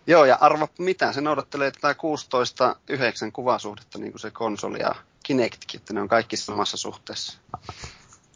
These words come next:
Hienoa, hienoa. Uskomattoman upea. Se voi melkein virtalähteenkin nostaa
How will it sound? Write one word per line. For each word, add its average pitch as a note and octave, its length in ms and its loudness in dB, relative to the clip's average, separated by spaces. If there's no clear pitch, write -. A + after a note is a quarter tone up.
Hienoa, G#2 400 4
hienoa. G2 440 -4
Uskomattoman - 680 -6
upea. - 220 -14
Se - 140 -2
voi C#3+ 100 6
melkein D3+ 300 4
virtalähteenkin A#2 640 0
nostaa A2 360 -4